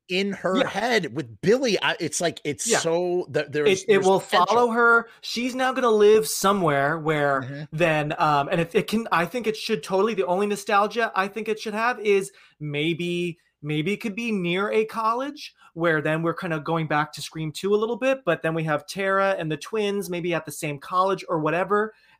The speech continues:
Speaker 2: And Sam lives nearby. And now wherever that is, this, there's a copycat. It has followed them to a different area. I don't wanna be in Woodsboro again. Uh, one thing that I've liked about the
Speaker 1: I'm,
Speaker 2: first
Speaker 1: I'm happy
Speaker 2: few
Speaker 1: with that as
Speaker 2: Scream
Speaker 1: well.
Speaker 2: films
Speaker 1: Yeah.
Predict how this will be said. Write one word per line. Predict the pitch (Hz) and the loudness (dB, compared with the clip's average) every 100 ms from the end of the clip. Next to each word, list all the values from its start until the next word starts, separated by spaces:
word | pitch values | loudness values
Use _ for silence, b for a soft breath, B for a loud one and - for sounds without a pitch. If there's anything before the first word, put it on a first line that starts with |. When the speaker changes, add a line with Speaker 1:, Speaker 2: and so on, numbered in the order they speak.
| - | -6
Speaker 2:
And | 160 147 143 | -2 -2 -4
Sam | - 165 165 | -2 0 2
lives | 170 156 | 0 0
nearby. | 170 165 170 175 180 190 190 | 0 0 4 4 4 2 0
And | 151 | 0
now | 156 156 147 | 2 2 2
wherever | 147 160 170 | 2 2 2
that | 170 170 | 2 2
is, | 208 214 - b b 139 | 2 0 -6 b b -16
this, | 127 151 147 - | -2 -2 -2 -6
there's | 156 147 | -2 -2
a | 135 | -2
copycat. | - 190 190 196 190 180 175 | 0 0 0 -4 -2 -2 0
It | 156 | -2
has | 156 - | -2 -2
followed | - 147 147 143 | 2 4 4 0
them | 139 131 127 _ _ - | -2 -4 -6 _ _ -4
to | 147 | 0
a | |
different | 143 135 135 | 0 -2 -8
area. | 127 117 110 110 | -8 -8 -8 -2
I | 143 | 0
don't | 160 170 175 | 2 2 2
wanna | 165 160 | 0 2
be | 156 | -2
in | 147 | -2
Woodsboro | 143 - 131 120 120 | -4 -4 -6 -6 -6
again. | 120 110 _ B B - | -10 -12 _ B B -6
Uh, | |
one | 147 160 185 | 0 4 2
thing | 196 220 202 | 2 0 2
that | 180 | 2
I've | 165 156 | 0 0
liked | 160 175 131 | 2 2 2
about | 139 143 | 0 0
the | 147 | -4
Speaker 1:
I'm, | |
Speaker 2:
first | 131 175 151 | -2 0 0
Speaker 1:
I'm | 151 | -2
happy | 135 143 185 | -2 0 2
Speaker 2:
few | 139 | 0
Speaker 1:
with | 123 | 0
that | 127 113 | 0 2
as | 190 | 2
Speaker 2:
Scream | 208 | 0
Speaker 1:
well. | 190 | 0
Speaker 2:
films | 226 240 269 - | 2 2 0 -8
Speaker 1:
Yeah. | 101 78 | -6 -6